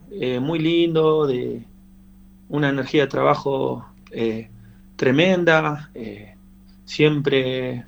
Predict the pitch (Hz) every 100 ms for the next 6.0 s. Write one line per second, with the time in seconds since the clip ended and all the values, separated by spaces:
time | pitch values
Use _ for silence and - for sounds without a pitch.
0 | - - 127 123 131 139 135 131 131 127
1 | 139 143 135 143 180 160 151 120 123 151
2 | 160 135 123 120 - 117 135 143 135 135
3 | 120 - - - - - - - - -
4 | - - - - 139 131 135 131 139 127
5 | 123 135 156 160 165 165 160 160 156